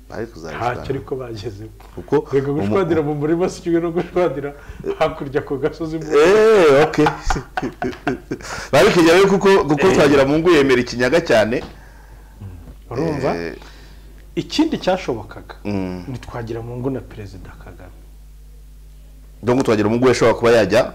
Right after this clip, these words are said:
Speaker 2: Eh.
Speaker 1: Ah, ah, we, kubera ko yabaye Minisitiri w'Intebe.
Speaker 2: W'Intebe.
Speaker 1: Aha.
Speaker 2: Ni gataniyo.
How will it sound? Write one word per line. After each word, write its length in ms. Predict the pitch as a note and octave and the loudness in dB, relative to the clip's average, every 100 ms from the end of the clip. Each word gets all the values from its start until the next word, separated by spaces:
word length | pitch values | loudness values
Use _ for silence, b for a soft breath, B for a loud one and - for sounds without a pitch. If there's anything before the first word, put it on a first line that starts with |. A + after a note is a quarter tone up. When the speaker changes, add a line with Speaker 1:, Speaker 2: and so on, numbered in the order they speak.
| - | -12
Speaker 2:
Eh. 420 | B2 A2 A2+ A2 | -12 -8 -8 -4
Speaker 1:
Ah, 240 | F#2+ G2 D2 G#2 C3+ | -2 0 0 2 4
ah, 40 | A2+ | 6
we, 200 | D3 C#3+ | 6 4
kubera 240 | - D#3+ | 6 4
ko 120 | D3+ D#3 | 6 6
yabaye 320 | D#3 C#3 B2+ | 6 6 4
Minisitiri 420 | B2 C3+ C#3 B2 | 4 0 2 2
w'Intebe. 280 | B2 D3+ D3+ | 2 2 0
Speaker 2:
W'Intebe. 320 | C#3+ C3+ A#2 - | -2 -4 -4 -6
Speaker 1:
Aha. 360 | - G2+ G2 A2 | -2 0 2 0
Speaker 2:
Ni 100 | C3 | -2
gataniyo. 840 | C3 C#3+ - C#3 C#3 C3+ B2+ - | -4 -6 -2 0 0 -2 -10 -14